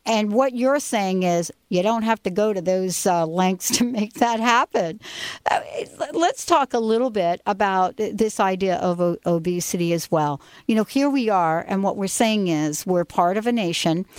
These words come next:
where obesity has clearly gotten out of control, right? Uh, it isn't just with people that are, uh, I, I mean, for a while, and you guys know this, for a while, yeah,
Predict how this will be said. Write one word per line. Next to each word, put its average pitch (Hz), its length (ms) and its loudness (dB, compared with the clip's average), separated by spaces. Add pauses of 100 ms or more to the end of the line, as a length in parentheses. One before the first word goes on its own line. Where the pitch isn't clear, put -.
(260)
where 170 480 2
obesity 180 720 0
has 160 300 0
clearly 165 640 -2
gotten 151 500 -2
out 139 180 0
of 131 140 -6
control, 143 500 -4 (460)
right? 196 280 2 (380)
Uh, 190 280 4
it 262 140 2
isn't 254 300 0
just - 380 0
with 185 220 -2
people 170 440 -2
that 156 240 -2
are, 151 320 0
uh, - 400 -6
I, 339 220 2
I 359 100 4
mean, 381 200 -6
for 302 160 4
a 277 100 4
while, 262 600 2
and 226 180 0
you 285 80 0
guys 233 260 0
know 185 160 0
this, 180 300 -2 (260)
for 311 180 2
a 320 80 4
while, 320 460 2 (240)
yeah, 330 280 2